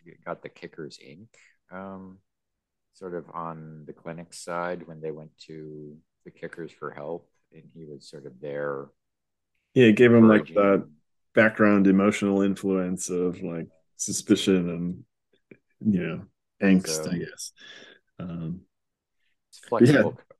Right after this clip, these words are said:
Speaker 2: So I guess it doesn't have to be in the dreams, but maybe that just makes it easier.
Speaker 1: Yeah, yeah. He's, uh, it's probably, like, the combination or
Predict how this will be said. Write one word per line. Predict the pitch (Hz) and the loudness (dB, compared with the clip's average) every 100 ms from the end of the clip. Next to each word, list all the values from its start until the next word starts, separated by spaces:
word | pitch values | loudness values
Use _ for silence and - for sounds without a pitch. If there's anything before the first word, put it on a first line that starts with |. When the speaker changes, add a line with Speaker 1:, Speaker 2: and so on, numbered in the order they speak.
| _ _ _ _ _ _ _ _ | _ _ _ _ _ _ _ _
Speaker 2:
So | - 113 | 2 6
I | |
guess | 147 151 | 6 8
it | |
doesn't | 139 127 | 6 6
have | 113 - | 4 4
to | |
be | 101 110 | 2 4
in | 120 | 6
the | 98 | 4
dreams, | 92 101 92 87 87 - | 2 0 0 -4 -12 -14
but | - 80 71 - _ | -2 0 0 -6 _
maybe | 101 95 | 0 2
that | 92 - | 2 0
just | 95 | -6
makes | 92 - | -6 -4
it | 92 | -2
easier. | 95 90 92 101 - - - - - _ _ _ _ _ | -2 -2 -4 -4 -8 -20 -20 -20 -20 _ _ _ _ _
Speaker 1:
Yeah, | 95 92 90 90 87 85 _ | -8 -6 -6 -6 -8 -12 _
yeah. | 95 90 90 90 | -10 -6 -8 -8
He's, | 104 107 - 104 | -12 -14 -14 -6
uh, | 104 104 101 104 _ _ _ _ _ _ _ _ _ _ - - | -2 0 -2 -6 _ _ _ _ _ _ _ _ _ _ -20 -20
it's | - | -10
probably, | - 143 107 | -2 2 2
like, | 95 - | 2 -2
the | - | -8
combination | 90 85 82 73 80 80 69 | -4 -4 -4 -4 -6 -8 -14
or | 64 | -16